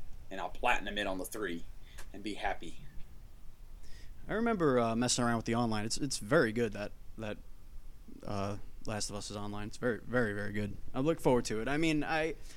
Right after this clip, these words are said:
Speaker 2: I, it's a game that I always wanted to get back to. It was always taunting me, so I'm, I'm happy to be back into it. And, you know, again, cried right away.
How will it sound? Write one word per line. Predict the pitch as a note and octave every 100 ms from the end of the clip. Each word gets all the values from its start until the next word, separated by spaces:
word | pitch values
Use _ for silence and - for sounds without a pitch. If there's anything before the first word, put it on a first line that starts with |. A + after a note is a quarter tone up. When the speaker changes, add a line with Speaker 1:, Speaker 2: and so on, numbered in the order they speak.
| - - - -
Speaker 2:
I, | -
it's | - C#3 D3+ D3
a |
game | D3+ F#3
that | F3
I | C#3+ C3 -
always | C#3+ D3+ C#3
wanted | D3+ D3 C#3
to | C#3
get | C3+
back | C3+ C3 -
to. | C#3 B2+
It | A#2+
was | A2+
always | C#3 C#3+ C#3 - A2
taunting | - C#3 B2 C3
me, | B2 A#2+
so | - A2 A2+ -
I'm, | A2+ A2 A#2
I'm | A2+
happy | A#2+ A2+ A2
to | G#2+ A2 -
be | B2
back | A2+ A2+ A2+
into | G#2+ - G#2+
it. | G#2+
And, | G#2 G#2 - - - -
you | B2+
know, | A2+
again, | - B2+ C3 B2+ B2+ - - - - - - - -
cried | - B2 B2+ A#2+ - A#2
right | A2+ B2 C#3
away. | B2+ A#2